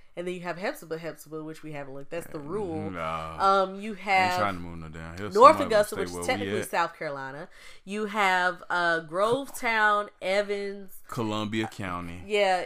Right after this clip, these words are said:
Speaker 1: Martinez, somewhere in between there, and the lines between that and Augusta get blurred. Like, there's West Augusta, like, oh, you know, it's just so many areas to cover. And it's a real delight.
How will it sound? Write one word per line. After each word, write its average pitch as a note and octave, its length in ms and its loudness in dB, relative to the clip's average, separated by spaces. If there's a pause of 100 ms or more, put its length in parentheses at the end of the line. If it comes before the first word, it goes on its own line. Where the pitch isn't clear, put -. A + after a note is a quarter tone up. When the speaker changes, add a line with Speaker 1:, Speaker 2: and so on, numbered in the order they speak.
(160)
Speaker 1:
Martinez, G3+ 960 2
somewhere G3 640 -2
in G3 60 -8
between G3 500 -6
there, F#3 320 -4
and F3+ 120 -10
the E3 60 -8
lines F3+ 380 -2
between F3 320 -8
that F3 240 -4
and - 80 -12
Augusta E3+ 340 -8
get E3+ 260 -10
blurred. E3+ 260 -4
Like, F#3 240 -6
there's G3 260 -8 (840)
West G#3+ 420 4
Augusta, G#3+ 840 2
like, G3+ 240 -4
oh, E4 180 4 (220)
you D#4 160 -4
know, F3 160 -4 (120)
it's - 260 -12
just - 500 -6 (320)
so D#4 340 -4
many D4+ 360 -8
areas F3+ 460 -10
to - 100 -14
cover. - 540 -14 (680)
And E3+ 420 -4 (420)
it's G4 180 -6
a G#4+ 40 0
real E4+ 260 -2
delight. D#4 460 -8